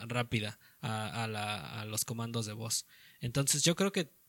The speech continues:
pues, puede ser que vaya por ahí, que estemos como en el, en el comienzo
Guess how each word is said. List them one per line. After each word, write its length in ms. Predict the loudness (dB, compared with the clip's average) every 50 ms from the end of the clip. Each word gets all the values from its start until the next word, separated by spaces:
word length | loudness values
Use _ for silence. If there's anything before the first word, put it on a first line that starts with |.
| _ -4
pues, 180 | -2 -2 -2 2
puede 200 | 4 4 6 6
ser 200 | 6 4 4 4
que 220 | 4 4 4 4
vaya 380 | 2 0 2 4 4 4 4 2
por 120 | 0 2
ahí, 160 | 2 2 2 2
que 100 | 0 0
estemos 560 | 0 0 -2 0 0 2 2 2 0 -2 -4 -10 -20 -14 -4
como 420 | -2 -2 0 2 2 2 2 2 0
en 380 | 0 2 2 2 2 0 -2 -4
el, 500 | -6 -6 -6 -8 -10 -12 -12 -14 -16 -18 -20 _ _ _ _
en 120 | -2 2 2
el 140 | 2 4
comienzo 760 | 4 2 4 6 8 8 8 8 6 6 6 6 4 2 0